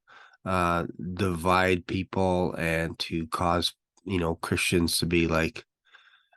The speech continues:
uh, fighting against each other, all this kind of stuff.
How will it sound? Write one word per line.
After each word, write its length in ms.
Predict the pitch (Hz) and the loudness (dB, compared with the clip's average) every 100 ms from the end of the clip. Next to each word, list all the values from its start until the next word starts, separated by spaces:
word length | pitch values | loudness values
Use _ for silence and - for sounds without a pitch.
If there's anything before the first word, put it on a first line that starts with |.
| _ | _
uh, 220 | 85 80 | 0 0
fighting 480 | 71 - 92 104 101 | 2 2 4 4 4
against 420 | 98 95 101 - | 4 2 2 0
each 160 | 95 - | -2 0
other, 300 | 98 98 92 | 0 2 0
all 160 | 92 95 | 0 0
this 160 | 90 | -2
kind 240 | - 95 92 | -4 -2 -2
of 60 | |
stuff. 440 | - 98 90 - | 0 0 0 -6